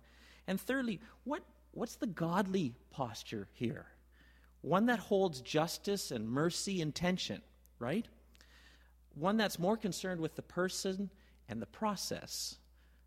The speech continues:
than with the outcome. How I lead, how I, um, speak, decisions I make, will all of my speech glorify God? See, practically, if I represent Jesus to them,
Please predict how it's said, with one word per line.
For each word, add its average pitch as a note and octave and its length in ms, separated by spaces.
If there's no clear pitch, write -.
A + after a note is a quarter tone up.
than A#2 240
with G#2+ 180
the A2+ 100
outcome. G#2+ 300
How D3 260
I F3 220
lead, B2+ 320
how C3 420
I, G#2+ 400
um, F#2+ 360
speak, - 580
decisions E3+ 480
I C3+ 140
make, C#3+ 360
will B2 280
all F3+ 280
of F#3 140
my D3 260
speech - 760
glorify G#2 480
God? F2 380
See, - 160
practically, D#3 760
if A#2 160
I C#3+ 180
represent A#2+ 640
Jesus A#2+ 500
to - 120
them, E2 340